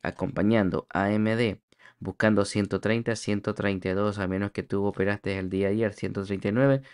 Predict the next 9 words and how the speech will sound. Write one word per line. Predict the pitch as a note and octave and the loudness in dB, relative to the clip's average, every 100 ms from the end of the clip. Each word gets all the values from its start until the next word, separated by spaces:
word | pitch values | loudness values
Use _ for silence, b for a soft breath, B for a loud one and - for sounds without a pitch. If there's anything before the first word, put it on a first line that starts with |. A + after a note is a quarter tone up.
| B B B | B B B
a | - | -4
la | E2 | 0
doscientos, | E2+ E2+ A2+ A#2+ G#2 F#2 | 0 0 0 0 0 -4
ciento | - F#2+ G#2+ | -2 0 2
sesenta | G#2 G#2+ F#2+ | 2 0 0
y | A2 | -2
uno, | A#2+ | -2
sacar | - - F#2+ | -4 -2 -2
ganancia. | F#2+ G#2 F#2+ - E2 | 0 2 0 -2 -8